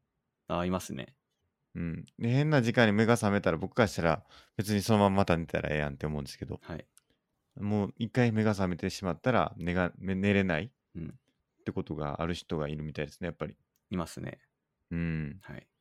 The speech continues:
Speaker 2: それはなんかやっぱり、でも疲れてるみたいですね。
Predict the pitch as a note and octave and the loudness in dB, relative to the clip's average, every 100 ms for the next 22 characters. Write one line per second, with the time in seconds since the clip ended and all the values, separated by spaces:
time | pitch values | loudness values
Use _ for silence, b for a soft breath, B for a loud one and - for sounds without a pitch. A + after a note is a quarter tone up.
0 | _ _ _ _ - C3+ C#3 C#3 C#3 A#2+ | _ _ _ _ -4 0 2 4 4 4
1 | G#2 G2 F#2+ F2+ - G#2+ F2+ F#2+ F#2 - | 2 2 0 0 0 2 2 0 0 -2
2 | - D3+ C#3 C#3 C3+ A2 E2 - F#2+ | 2 4 4 4 4 4 2 0 -4